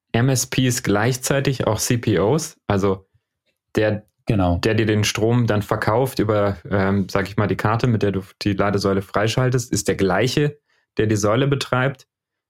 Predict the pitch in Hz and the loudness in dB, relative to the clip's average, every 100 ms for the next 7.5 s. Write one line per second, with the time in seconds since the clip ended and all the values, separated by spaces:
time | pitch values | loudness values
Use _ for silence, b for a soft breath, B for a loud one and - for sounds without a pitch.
0 | - - 120 - 101 104 98 - 110 113 | -6 -2 -2 0 0 2 0 0 0 2
1 | 98 - 113 123 156 - - _ _ _ | 0 -2 -2 0 0 -4 -12 _ _ _
2 | _ _ _ _ - 110 104 101 98 113 | _ _ _ _ -2 0 2 0 0 0
3 | 107 107 117 - - 117 117 110 107 110 | 2 2 0 -2 -2 0 2 2 2 2
4 | 113 104 98 98 107 104 98 90 127 104 | 0 0 2 2 2 2 2 0 0 0
5 | 98 95 95 95 107 120 _ _ _ 107 | 0 0 0 0 -2 -4 _ _ _ -2
6 | 110 139 - - 104 101 98 104 101 101 | 0 0 -4 -4 0 0 2 0 0 0
7 | 107 123 135 135 - | 2 2 2 0 -4